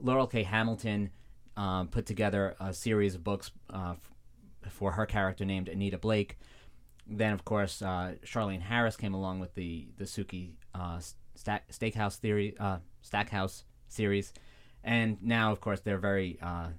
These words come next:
very sexy creatures. They're, um, they're mostly written, the most of the books that you're referring to are written by women and for women. And if you look at the, uh,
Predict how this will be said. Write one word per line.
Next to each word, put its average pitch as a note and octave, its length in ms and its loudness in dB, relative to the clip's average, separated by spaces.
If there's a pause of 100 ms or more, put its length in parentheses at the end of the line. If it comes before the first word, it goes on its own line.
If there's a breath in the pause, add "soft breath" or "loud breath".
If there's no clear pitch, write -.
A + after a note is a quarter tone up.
(120)
very G2 180 0
sexy - 300 -8
creatures. F2+ 400 -6 (380 loud breath)
They're, B2 320 12
um, G#2 460 4 (340)
they're C#3 180 10
mostly D#3+ 340 6
written, G#2 440 2 (180)
the A#2+ 320 2
most D3 260 6
of B2 120 4
the G#2+ 120 6
books G#2 300 2
that G2 160 2
you're G#2 280 2
referring G2+ 420 -2
to F#2+ 200 -6
are A2 180 0
written G#2 320 -2
by A2 280 4
women A2 480 0 (120)
and F#2+ 200 -4
for G#2+ 240 0
women. F2+ 300 -6 (360 soft breath)
And G2 120 -2
if F#2+ 100 -4
you C#3 80 6
look D3 180 6
at C3+ 140 2
the, G2 360 0
uh, F2+ 360 -2